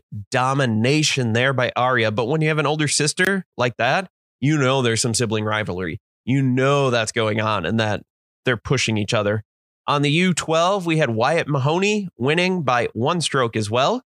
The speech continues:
at a thirty under par. And a big shout out to local Hiram Hart. He shot four down through all five rounds. And, uh, yeah, he did a great job out there. Uh, local guy out here,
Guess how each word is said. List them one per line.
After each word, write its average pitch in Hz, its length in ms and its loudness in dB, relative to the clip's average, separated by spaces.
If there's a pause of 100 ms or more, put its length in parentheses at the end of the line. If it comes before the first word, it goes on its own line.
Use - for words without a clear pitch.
(140)
at 139 80 2
a 127 100 2
thirty 147 500 -2
under 127 460 0
par. 185 420 -2 (380)
And 175 100 2
a 175 60 2
big 165 260 0
shout 175 400 0
out 151 220 0
to 156 80 -2
local 143 500 0
Hiram 127 440 0
Hart. 156 400 -2 (760)
He 190 60 -4
shot - 240 -2
four 185 160 2
down 175 360 2
through 143 340 0
all 135 480 0 (200)
five 131 420 0
rounds. 120 840 -2 (640)
And, 139 420 2
uh, 131 480 2
yeah, 185 220 2 (160)
he 160 120 0
did 180 140 0
a 117 40 -2
great 135 200 -2
job 123 240 0
out 110 180 0
there. 107 380 0
Uh, 120 220 0
local 147 320 0
guy 139 220 0
out 127 160 0
here, 147 380 0